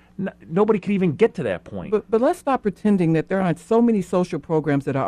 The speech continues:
Speaker 2: already in existence. If there's something you wanna do, there's a program for a program for a program. I was born to a seventeen-year-old mother on the west side of Chicago,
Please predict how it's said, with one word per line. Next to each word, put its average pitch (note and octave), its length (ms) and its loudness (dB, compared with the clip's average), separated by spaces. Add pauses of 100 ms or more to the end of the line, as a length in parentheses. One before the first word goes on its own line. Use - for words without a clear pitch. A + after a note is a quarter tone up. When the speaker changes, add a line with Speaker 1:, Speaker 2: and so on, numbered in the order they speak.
Speaker 2:
already D#3 300 0
in C#3 100 2
existence. C3+ 480 -4
If D3 120 -2
there's D3 200 -8
something A3 320 -2
you F3+ 80 0
wanna D#3+ 240 2
do, D3+ 240 0 (180)
there's E3+ 180 2
a C#3+ 60 0
program G3 420 0
for E3 160 -2
a C#3+ 40 0
program D3+ 400 0
for D3+ 160 -2
a C#3 40 0
program. C#3+ 480 0 (260)
I G#3 200 4
was G#3 200 0
born E3 260 2
to E3 120 -2
a D3 40 -2
seventeen-year-old F3+ 960 2
mother D3 320 2
on C#3 100 2
the C#3 60 2
west D#3 240 2
side D#3 180 0
of C3 60 -8
Chicago, B2+ 500 -2